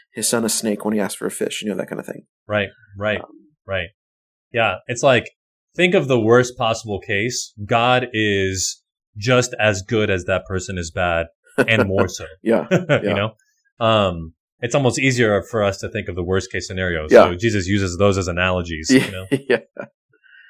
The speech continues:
Speaker 2: So we've been kinda skirting the first reading. You wanna touch on that for a little bit?
Speaker 1: Um, sure. You know, one of the things,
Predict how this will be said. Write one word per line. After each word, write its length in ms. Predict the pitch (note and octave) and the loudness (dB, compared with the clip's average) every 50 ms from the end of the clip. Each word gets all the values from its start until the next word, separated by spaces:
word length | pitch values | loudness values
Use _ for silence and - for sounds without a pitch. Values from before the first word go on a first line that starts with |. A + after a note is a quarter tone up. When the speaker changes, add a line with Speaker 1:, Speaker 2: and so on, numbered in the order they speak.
| _ _ _ _ _ _ _ _ _ _ _ _ _ _ _ _ _ | _ _ _ _ _ _ _ _ _ _ _ _ _ _ _ _ _
Speaker 2:
So 260 | - - E3+ F3 F3 | -2 2 2 4 4
we've 160 | F3 F3 F#3+ | 6 6 6
been 140 | F3+ F#3 - | 6 4 4
kinda 220 | - G3 G3+ F#3 | 6 6 6 6
skirting 360 | D3+ - - F#3 F3+ F3+ F3 D3 | 4 4 4 4 6 6 4 4
the 80 | B2 | 2
first 280 | - - D3 C3 - F3 | 2 2 2 2 4 6
reading. 320 | F#3+ E3+ B2+ A2 A2+ A#2+ B2 | 6 6 6 4 0 -4 -4
You 140 | A#2+ A#2+ C3 | -2 0 2
wanna 640 | C#3 C3+ B2+ A#2+ A#2 A2 A2 G#2+ G#2 G#2 G2+ G2+ G2+ - _ | 4 6 6 6 6 6 6 6 6 4 4 2 0 -4 _
touch 180 | - C#3 C3 - | -4 -2 -2 0
on 100 | D3 C3 | 0 2
that 120 | C3 C#3 C#3+ | 2 2 2
for 80 | - | 2
a 40 | D3+ | 2
little 140 | C#3 D3+ D#3 | 2 2 2
bit? 200 | D#3 F3 F3+ F3+ - - - - - - - - _ _ | 4 2 2 2 0 -8 -16 -18 -20 -20 -20 -20 _ _
Speaker 1:
Um, 440 | - - G3+ G#3 G#3+ G#3+ A3 A3 - - | 6 8 10 12 12 10 8 6 0 4
sure. 320 | - F#4+ F#4 E3 - - - _ _ _ - - | 8 10 10 10 10 6 0 _ _ _ -2 4
You 80 | F#3+ | 8
know, 260 | F#3+ F#3 F3+ F3 - - - _ _ _ - - - _ _ _ _ _ _ _ _ | 10 10 12 10 10 6 2 _ _ _ -14 -14 -14 _ _ _ _ _ _ _ _
one 200 | - E3 F#3+ G#3 | 4 6 6 6
of 80 | G#3 E3+ | 6 4
the 100 | E3 C#3+ | 4 4
things, 600 | C#3 D#3 D3+ D3 D3 C#3+ D3 D3+ C#3+ - - - | 6 6 6 6 6 2 -2 -4 -4 -4 -6 -6